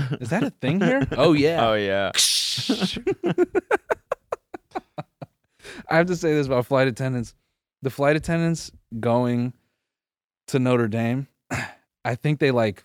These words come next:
Speaker 1: fly, 'cause you have to land in South Bend, Indiana, and I think they work out of that airport a lot. Dude, they were fed up.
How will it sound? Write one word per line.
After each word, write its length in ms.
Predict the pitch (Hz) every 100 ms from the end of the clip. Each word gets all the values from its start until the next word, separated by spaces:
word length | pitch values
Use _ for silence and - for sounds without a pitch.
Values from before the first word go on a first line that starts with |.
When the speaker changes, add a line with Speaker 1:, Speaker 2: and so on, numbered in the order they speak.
| _
Speaker 1:
fly, 380 | 120 110 113 110
'cause 220 | - 117
you 80 | 113
have 120 | 123
to 180 | - 110
land 300 | 101 110 107
in 60 | 98
South 300 | - 107 98
Bend, 140 | 104 101
Indiana, 460 | 98 95 95 101
and 120 | 104
I 40 | 92
think 280 | - 101 90
they 140 | 104 98
work 280 | 101 104
out 100 | 110
of 60 | 104
that 120 | 98
airport 420 | 92 95 - 110
a 40 | 107
lot. 280 | 110 117 135 _ _ _
Dude, 300 | 110 95 85 _ _
they 120 | 117 113
were 220 | 107 82 - _ -
fed 340 | 113 117 98 _
up. 300 | 98 90 -